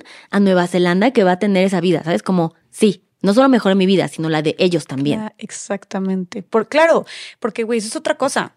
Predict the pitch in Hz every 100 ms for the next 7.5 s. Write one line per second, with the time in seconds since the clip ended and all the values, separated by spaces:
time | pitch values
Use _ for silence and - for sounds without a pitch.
0 | _ 202 208 - 208 285 262 214 196 170
1 | 214 220 226 202 220 - 262 233 180 -
2 | 214 202 190 214 226 240 233 220 214 170
3 | - _ 135 _ _ _ - - 226 226
4 | 214 202 196 226 - 262 220 208 202 190
5 | 214 226 226 226 202 202 214 - 277 269
6 | 277 277 254 196 196 185 185 185 220 202
7 | 180 196 190 - 202